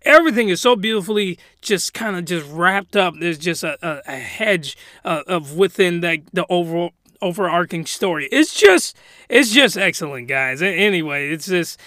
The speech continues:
I, I can rant and rave about the, just the character development, the story. The, it's just everything about this anime, guys. It's epic. All right, sorry, <laughs> blew, I feel like it just blew out,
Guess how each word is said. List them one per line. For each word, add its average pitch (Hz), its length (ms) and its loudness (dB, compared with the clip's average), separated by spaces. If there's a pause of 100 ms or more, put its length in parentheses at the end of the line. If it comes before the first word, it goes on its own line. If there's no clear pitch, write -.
(240)
I, 185 180 2
I 185 120 4
can 175 180 -2
rant 185 220 2
and 160 100 -4
rave 180 300 6
about 160 280 0
the, 143 300 -12
just 160 320 -8
the 160 80 -8
character 180 380 0
development, 170 480 -4
the 131 40 -12
story. 180 440 -2
The, 170 200 -6
it's 190 200 -4
just 277 260 -4 (300)
everything 294 500 8
about 202 300 4
this 170 180 0
anime, 185 460 2
guys. 156 360 0 (220)
It's 240 140 4
epic. 403 340 8 (240)
All 233 80 8
right, 247 400 6
sorry, 180 460 2 (160)
<laughs> - 100 -20
blew, 202 400 0 (580)
I 427 40 -2 (320)
feel 226 160 -6
like 185 180 0
it 175 60 -4
just 160 260 -4
blew 180 240 2
out, 165 240 0